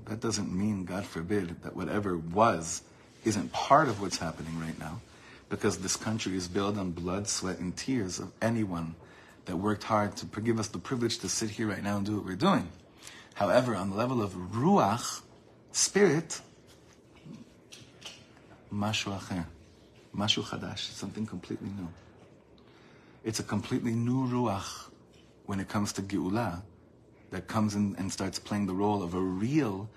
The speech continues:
Tchiyat Amitim, of real resurrection of the dead. And that's, that's kind of where we are. And we saw this throughout the Psukim in Yechezkel.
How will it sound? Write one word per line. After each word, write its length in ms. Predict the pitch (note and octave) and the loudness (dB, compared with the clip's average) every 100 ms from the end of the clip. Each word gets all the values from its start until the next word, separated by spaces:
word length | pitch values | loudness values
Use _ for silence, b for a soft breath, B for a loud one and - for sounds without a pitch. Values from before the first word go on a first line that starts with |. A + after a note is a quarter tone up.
| B B | B B
Tchiyat 480 | - - G#2+ F#2+ - | -4 0 2 0 -2
Amitim, 500 | E2+ E2+ - A#1+ - - - - - - - | -2 -2 -4 -8 -10 -14 -20 -20 -20 -14 -8
of 120 | F#2 | 0
real 140 | G#2+ | 2
resurrection 580 | G2+ F#2 F2+ F2+ - E2 | 2 0 -2 -2 -2 -2
of 140 | E2 | -2
the 60 | D#2+ | -4
dead. 160 | D#2 F2 | -6 -2
And 120 | F2+ | 2
that's, 340 | A2 A2 - - B B B B B B | 2 0 -4 -8 B B B B B B
that's 180 | A2 G#2 | 0 2
kind 220 | A#2+ A2+ | 6 6
of 80 | G#2+ | 8
where 80 | G#2 | 8
we 140 | G#2+ | 8
are. 80 | G#2 | 8
And 100 | A2+ | 6
we 60 | |
saw 420 | G#2+ - - A#2+ C#3+ | 4 2 4 6 6
this 300 | C3 G2 - | 4 0 0
throughout 340 | G#2+ G#2+ G#2+ | 2 2 2
the 60 | - | -2
Psukim 480 | - - C3 A2+ | 0 0 2 0
in 120 | F#2 E2+ | 0 -2
Yechezkel. 600 | - E2 E2+ - E2+ | -4 -2 -2 -2 -4